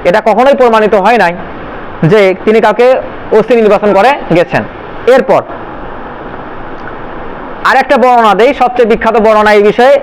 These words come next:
এই বর্ণনা থেকেই সবকিছু ক্লিয়ার হয়ে যায়। ইবনে আব্বাস থেকে সহিহ বুখারীতে হাদিস আসছে, চার হাজার চারশো সাতচল্লিশ নম্বর হাদিস। এই হাদিসে এসেছে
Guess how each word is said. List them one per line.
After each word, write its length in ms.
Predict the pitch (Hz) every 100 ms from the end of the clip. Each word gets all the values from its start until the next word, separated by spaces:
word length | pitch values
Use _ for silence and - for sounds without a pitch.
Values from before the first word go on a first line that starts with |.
| -
এই 140 | 214
বর্ণনা 340 | 214 220 240 254
থেকেই 220 | 254 277
সবকিছু 360 | 254 240 214 226
ক্লিয়ার 300 | 233 214 185
হয়ে 160 | 175
যায়। 160 | 143 117 - - - - - - - - - - - - - - - - - - - - - - - - - - -
ইবনে 240 | 220 220 262
আব্বাস 400 | 240 202 285 277
থেকে 280 | 294 302 285
সহিহ 260 | 269 277
বুখারীতে 440 | 247 262 262 262 233
হাদিস 260 | 220 190
আসছে, 240 | 185 254 262
চার 160 | 214 208
হাজার 200 | 208 233
চারশো 220 | 233 214
সাতচল্লিশ 400 | 220 226 247 240
নম্বর 180 | 208 185
হাদিস। 220 | 160 117 107 - - - - - - - - - - 113 - - - - - - - - - - - - - - - - - - 233
এই 60 |
হাদিসে 300 | 240 262 247
এসেছে 420 | 277 247 285 247